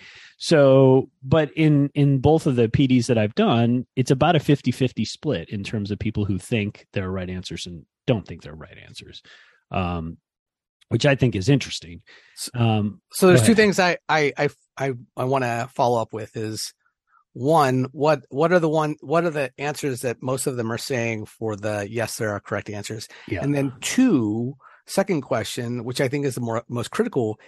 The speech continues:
Speaker 2: is what do you do as the facilitator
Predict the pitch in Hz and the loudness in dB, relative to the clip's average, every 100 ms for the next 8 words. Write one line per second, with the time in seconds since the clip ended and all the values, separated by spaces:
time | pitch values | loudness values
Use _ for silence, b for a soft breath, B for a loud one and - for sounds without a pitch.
0 | b 139 120 120 123 196 208 - 170 131 | b -6 -6 -8 0 0 0 -2 -2 -2
1 | 131 170 196 135 98 98 101 - 127 135 | -2 0 0 0 -6 -6 -12 -8 -4 -2
2 | 139 131 - 123 - 127 160 160 127 110 | -2 -6 -6 -8 -6 -8 -4 -4 -4 -6
3 | 101 101 | -6 -10